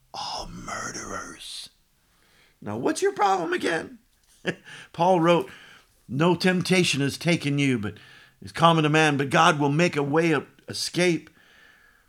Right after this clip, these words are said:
Paul wrote, "We shall not all sleep, but we shall be changed." He wrote, "We're troubled on every side, but not distressed." You know what? It was Paul that wrote,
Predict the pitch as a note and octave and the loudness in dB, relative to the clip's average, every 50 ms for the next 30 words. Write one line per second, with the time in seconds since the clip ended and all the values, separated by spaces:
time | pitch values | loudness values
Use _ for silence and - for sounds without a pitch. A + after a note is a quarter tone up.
0 | _ - - F3+ G3+ G3+ G3 E3+ D3+ D3+ C#3+ C3 A#2 C3+ F3+ G#3 - - F3+ F3+ | _ -8 -2 2 4 4 4 6 6 4 4 4 2 2 0 0 2 2 2 4
1 | F3+ F#3 F#3+ G3 G3 F#3+ F#3+ G3 F#3+ - - - F3+ F#3+ A3 G#3 F#3+ - - E3 | 4 4 4 4 6 6 4 4 2 0 0 0 2 2 2 0 0 -2 -2 -4
2 | D#3+ D#3+ D#3 F3 G3 F3+ - - - - F3 G3+ F3+ F3+ E3 D3+ F3 E3+ E3+ - | -2 -2 -2 -2 -2 -2 -2 -4 -6 -4 -2 0 0 2 2 2 0 -2 -2 -4
3 | - E3 E3+ E3+ E3+ E3 D3+ C#3 - - - - - _ _ _ _ _ _ _ | -4 -4 -2 -2 -2 -2 -2 -4 -6 -10 -16 -20 -20 _ _ _ _ _ _ _
4 | _ - _ - - - _ _ - E3 F#3 F3 F3 F#3 F#3 F#3 F3+ D#3+ E3+ F#3+ | _ -20 _ -20 -20 -20 _ _ 0 0 2 2 2 2 2 2 2 4 4 4
5 | G3 F#3+ - - - G3 G3+ G3+ F3+ F#3 F3 D#3+ E3 D#3 D#3 D#3+ D#3 C#3 D#3 C#3 | 4 4 0 -2 2 2 2 4 4 2 4 4 4 4 4 4 4 4 2 0
6 | - - E3 D3 D3+ D3 C#3+ C3 B2 D3 - C3+ C#3+ D3+ D3+ B2 - C3+ C3+ - | 0 2 2 2 2 2 0 0 0 -2 0 0 0 -2 -2 -2 -4 -6 -8 -8
7 | - - B2+ B2+ B2+ B2 A2 - - - - - - _ _ _ _ _ _ _ | -4 -2 0 0 0 -2 -4 -8 -14 -16 -18 -20 -20 _ _ _ _ _ _ _
8 | _ _ - - - - - - - _ D#3 F3+ G3+ G#3+ G#3+ G3 G3+ G#3 G3 - | _ _ -20 -20 -20 -20 -20 -20 -10 _ 0 2 4 4 6 6 4 4 2 0
9 | - - F#3 F#3+ E3 E3 D#3 - - - G#3 A3 A3 A3+ G#3+ G3 D#3+ D#3 D#3 - | 2 2 2 4 4 2 -2 -2 -4 2 4 6 8 8 8 8 6 4 2 2
10 | C#3 D3+ E3 D#3+ B2+ - | 2 4 4 4 4 2